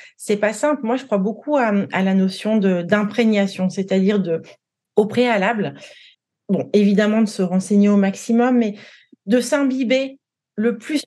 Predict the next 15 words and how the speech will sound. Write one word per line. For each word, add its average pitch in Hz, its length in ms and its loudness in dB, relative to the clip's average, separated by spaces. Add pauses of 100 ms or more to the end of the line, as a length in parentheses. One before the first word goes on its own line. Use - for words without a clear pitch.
possible, 254 600 -2
euh, 170 140 2
et 156 60 0
c'est 165 200 -4
particulièrement 202 640 0
vrai 190 140 -2
en - 20 0
matière 190 300 -2
de 175 80 -6
reconversion, 185 720 -2 (360)
de, 185 260 0 (720)
de 196 120 4
l'ambiance 262 800 0 (480)
du 202 220 2
secteur, 202 720 -2